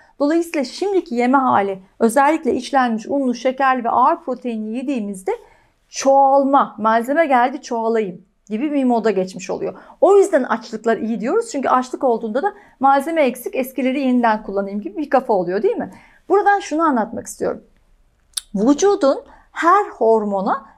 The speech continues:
ihtiyacı var. Fakat bu hormonların kulağımıza tehlikeli gelmemesi için bunların fabrika ayarlarında olduğu üzere üretilmesi lazım.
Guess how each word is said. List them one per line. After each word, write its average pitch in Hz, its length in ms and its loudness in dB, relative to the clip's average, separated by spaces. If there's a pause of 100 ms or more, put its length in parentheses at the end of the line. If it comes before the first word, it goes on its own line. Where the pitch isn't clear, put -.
ihtiyacı 220 640 -4
var. 226 180 0 (300)
Fakat 339 280 2 (120)
bu 330 120 0
hormonların 269 720 0 (180)
kulağımıza 294 720 0
tehlikeli 262 540 -6
gelmemesi 262 720 0
için 190 280 -8 (340)
bunların 320 520 2
fabrika 254 420 0
ayarlarında 254 640 0
olduğu 233 480 -2
üzere 214 240 -2
üretilmesi 185 600 -6
lazım. - 300 -10